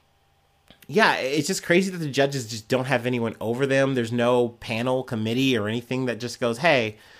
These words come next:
maybe you guys should, like, not do this or not do that," you know, or, like, there'll be, like, some consequences. Like, nah,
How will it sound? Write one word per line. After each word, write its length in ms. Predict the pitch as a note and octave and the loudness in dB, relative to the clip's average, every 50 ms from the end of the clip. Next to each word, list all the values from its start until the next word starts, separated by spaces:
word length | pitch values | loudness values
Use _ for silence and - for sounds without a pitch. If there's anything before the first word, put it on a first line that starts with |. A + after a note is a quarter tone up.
| - - _ - | -20 -16 _ -2
maybe 180 | C#3+ D3+ F3 | -2 0 0
you 140 | F#3 F#3+ G3 | 0 -2 0
guys 220 | F#3 F#3+ F3+ F3 F3+ | 2 2 2 2 0
should, 240 | - F#3 F3 D#3+ | -2 -6 -4 0
like, 280 | F3 F3 F3+ E3+ - - | 0 0 0 0 -2 -4
not 200 | E3 E3 E3 D#3 | -2 -2 -2 -2
do 100 | F3 E3 | -4 -4
this 200 | D3+ E3 D#3+ - | -2 -2 -4 -4
or 40 | E3 | -4
not 180 | D#3+ D#3 D3+ | -6 -6 -6
do 100 | - D#3 D3+ | -6 -8 -6
that," 340 | D#3+ D#3+ D#3 C#3 A2 - - | -4 -2 0 -2 -2 -4 -4
you 100 | A#2+ A#2 | -6 -4
know, 240 | A#2 A2+ A#2 B2+ | -2 -2 -2 -2
or, 200 | C3 B2 A2 A2+ | -2 -2 -2 -2
like, 420 | A#2+ A#2+ A#2 A2+ A#2+ A#2 - - _ _ - | 0 0 0 0 -2 -4 -12 -20 _ _ -8
there'll 180 | - B2+ B2 A#2 | -2 -2 -2 0
be, 200 | B2+ C3 B2 - - - | -2 -4 -6 -6 -6 -6
like, 120 | B2+ A#2+ A#2+ | -4 -4 -4
some 160 | - B2+ A#2+ | -6 -10 -8
consequences. 920 | - C3 B2 B2 B2 - B2 - - F#2+ G2 - - - - - - - | -4 -2 -2 -2 -2 -4 -6 -6 -6 -8 -6 -8 -12 -14 -14 -16 -14 -14
Like, 140 | A1 - - _ - | -14 -14 -14 _ -8
nah, 300 | - D#3 D#3 D3+ D3 C#3+ | -2 0 0 0 0 -2